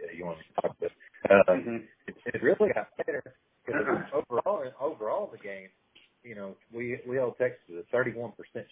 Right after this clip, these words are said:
Speaker 1: shooting, which is really low. Um, they were thirty-eight percent in the first half when they hit all those threes. But in the second half, you could tell, you could tell the energy.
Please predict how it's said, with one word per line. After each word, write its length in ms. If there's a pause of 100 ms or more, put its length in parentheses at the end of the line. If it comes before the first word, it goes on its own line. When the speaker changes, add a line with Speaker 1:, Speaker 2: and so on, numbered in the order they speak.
Speaker 1:
shooting, 180 (180)
which 180
is 60 (100)
really 300
low. 380 (420)
Um, 280 (220)
they 80
were 160
thirty-eight 340
percent 220
in 100
the 60
first 220
half 240
when 120
they 100
hit 120
all 100
those 240
threes. 240 (380)
But 160
in 60
the 140
second 220
half, 300
you 80
could 180
tell, 160
you 120
could 140
tell 180
the 140
energy. 440